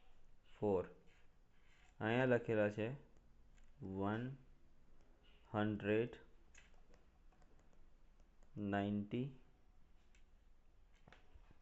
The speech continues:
એઇટ અને અહીંયા લખેલા છે નાઇન હન્ડ્રેડ નાઇન્ટી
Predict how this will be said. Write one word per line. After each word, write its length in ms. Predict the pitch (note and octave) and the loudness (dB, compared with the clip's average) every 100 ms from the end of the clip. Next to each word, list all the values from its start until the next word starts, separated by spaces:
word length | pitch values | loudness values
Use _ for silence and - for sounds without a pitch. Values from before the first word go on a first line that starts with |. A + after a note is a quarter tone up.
| - - - - - - - - - - - - - - - - - - - - - - - | -20 -20 -20 -20 -20 -20 -20 -20 -20 -20 -20 -20 -20 -20 -20 -20 -20 -20 -20 -20 -20 -2 2
એઇટ 360 | F#2+ F2 - - - - - - | 2 0 -10 -18 -20 -20 -20 -10
અને 180 | - G2 | -4 0
અહીંયા 240 | F#2 G#2 B2 | 0 2 2
લખેલા 440 | A#2 A#2 G2+ F#2 | 2 4 2 2
છે 260 | - G#2 B2 - - - - - - - - - - - | 0 -6 -6 -10 -18 -20 -20 -20 -20 -20 -20 -20 -20 -8
નાઇન 560 | G#2 G2 G2 G#2 B2 C3+ - - - - - _ - - - - - - - - - - - | -2 2 4 4 0 -4 -10 -20 -20 -20 -20 _ -20 -20 -20 -20 -20 -20 -20 -20 -20 -12 -2
હન્ડ્રેડ 520 | G2 G2+ G2+ G2+ A2+ - - - - - - - - - - - - - - - - - - - - - - - - - | 0 0 4 4 4 0 -12 -16 -20 -20 -20 -20 -20 -18 -18 -20 -20 -20 -20 -20 -20 -20 -20 -20 -20 -20 -20 -20 -14 -4
નાઇન્ટી 720 | G2+ G2 G2+ G2+ A2 A#2+ | 0 2 0 -2 -4 -4